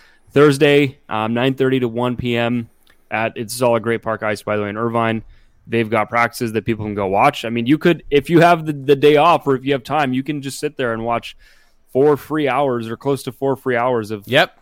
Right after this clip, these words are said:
Speaker 1: of N H L players practicing. So that's,
Speaker 2: Yep.
Speaker 1: that's pretty cool. And it's actually on two different rinks, on rink three and Five Point. And then on Friday, same th-, same kind of schedule, ten to one thirty. Saturday, you've got this, the inter-squad scrimmage at eleven. Before that, there's a practice at ten.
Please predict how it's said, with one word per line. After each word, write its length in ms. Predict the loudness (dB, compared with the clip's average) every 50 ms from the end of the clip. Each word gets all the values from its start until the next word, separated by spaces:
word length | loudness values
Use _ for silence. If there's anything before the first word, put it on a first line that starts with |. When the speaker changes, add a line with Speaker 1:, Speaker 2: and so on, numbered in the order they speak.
| -12
Speaker 1:
of 140 | -12 -10 -8
N 100 | -6 -4
H 180 | -4 -4 -4 -2 -2
L 100 | -2 0
players 300 | 0 -2 -2 -2 -4 -4
practicing. 480 | -4 -4 -4 -4 -6 -8 -12 -12 -12 -10
So 100 | -8 -6
that's, 220 | -6 -6 -6 -10 -10
Speaker 2:
Yep. 280 | -4 -2 -2 -2 -4 _ _ _ -2
Speaker 1:
that's 160 | -2 -2 0
pretty 200 | 0 0 0 0
cool. 340 | 2 2 4 4 4 2 0
And 120 | -2 -4
it's 140 | -2 0 2
actually 280 | 2 2 2 0 -2
on 120 | -4 -4 -4
two 180 | -6 -6 -2 -2
different 260 | -2 -2 -2 -6 -6
rinks, 300 | -6 -6 -8 -8 -10 -10
on 100 | -10 -8
rink 160 | -8 -8 -10 -8
three 160 | -8 -8 -8
and 140 | -8 -8 -8
Five 240 | -6 -6 -6 -6
Point. 260 | -6 -6 -6 -6 -8 _ _ _ _ _ _ _ _ _ _ _ _ -2
And 260 | 0 2 2 2 4
then 160 | 4 4 4
on 140 | 2 0 -2
Friday, 580 | -2 -2 0 2 2 4 4 4 2 2 0 -2 -8 -16 -12
same 260 | -8 -6 -4 -4 -4
th-, 200 | -4 -6 -8 -8 -8
same 300 | -8 -4 -4 -4 -4 -4
kind 160 | -4 -4 -6
of 60 | -6
schedule, 340 | -4 -4 -4 -2 -2 -2 -4
ten 220 | -4 -4 -6 -4 -4
to 80 | -4
one 180 | -6 -6 -6 -4
thirty. 440 | -4 -4 -2 -2 -2 -4 -4 -6 _ _ _ _ _ _ _ _ _
Saturday, 760 | -18 -8 -2 0 2 2 2 2 4 4 4 4 2 0 -2 -8 _ -8
you've 200 | -8 -8 -4 -2
got 280 | -2 -2 -2 -2 -4
this, 240 | -8 -10 -10 -12 -12
the 160 | -10 -10 -8
inter-squad 480 | -6 -6 -6 -6 -4 -2 -2 -2 -2 -4
scrimmage 380 | -6 -8 -8 -6 -6 -6 -6 -6
at 80 | -6
eleven. 400 | -4 -2 0 0 0 0 0 -2
Before 320 | -4 -4 -6 -4 -2 -2 0
that, 160 | 0 -2 -4 -4
there's 140 | -8 -10 -10
a 40 | -10
practice 400 | -10 -8 -8 -8 -10 -12 -16 -18
at 100 | -16 -12
ten. 380 | -8 -4 -4 -2 -2 -4 -6